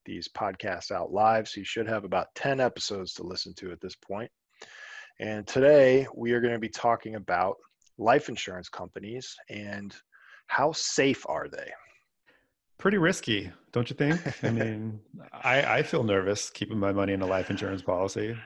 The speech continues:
Speaker 1: Yeah, I
Speaker 2: Not
Speaker 1: feel
Speaker 2: really.
Speaker 1: su-, I feel super nervous keeping my money in a tax-free, guaranteed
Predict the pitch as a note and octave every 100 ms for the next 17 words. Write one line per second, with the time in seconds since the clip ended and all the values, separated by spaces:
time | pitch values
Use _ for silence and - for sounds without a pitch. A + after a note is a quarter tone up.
0 | - - A2 - G#2 A2 G2+ C3+ F2 A#2
1 | - - A#2 - C3 - A#2+ A2+ G#2+ A2
2 | G#2 F#2 - G2 G2 F#2 G2 G2 F#2+ F#2
3 | E2+ - - F#2+ - - F#2+ F2+ - F#2+
4 | F#2 F2+ - G2 F2+